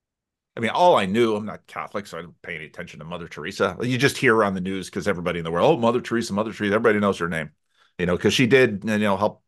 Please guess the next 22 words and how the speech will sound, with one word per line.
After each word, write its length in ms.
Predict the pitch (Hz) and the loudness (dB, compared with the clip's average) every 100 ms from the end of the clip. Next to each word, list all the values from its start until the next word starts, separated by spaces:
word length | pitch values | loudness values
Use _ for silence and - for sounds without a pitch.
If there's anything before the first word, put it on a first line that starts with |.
| _ _ | _ _
homeless 380 | - 113 104 - | -2 0 0 -4
in 100 | 101 | -6
Calcutta, 420 | - 90 - 90 | -2 -4 -2 -2
et 120 | 87 | -2
cetera, 220 | - 82 82 | -2 -2 -4
et 60 | - | -2
cetera. 320 | 98 87 85 _ _ _ _ _ _ _ _ _ _ _ _ | -2 -2 -6 _ _ _ _ _ _ _ _ _ _ _ _
Well, 120 | 117 | -10
he, 260 | 113 175 - | -8 -8 -6
he 140 | 139 | -6
read 240 | 139 135 117 | 4 4 4
through 500 | 135 120 113 95 - - | 0 2 2 0 -6 -6
her 180 | 123 | -4
journals, 600 | 98 139 151 87 78 - - - | -2 0 -2 -4 -8 -14 -20 -18
'cause 220 | 98 92 | -10 -2
after 300 | 92 - 87 | -2 -2 -6
her 120 | 78 - | -8 -6
death, 200 | 90 95 | -6 -6
this 120 | 90 | -10
stuff 240 | - 80 - | -10 -10 -8
was 120 | 78 | -12
available, 600 | 78 92 92 85 80 - | -6 -2 -2 -2 -4 -8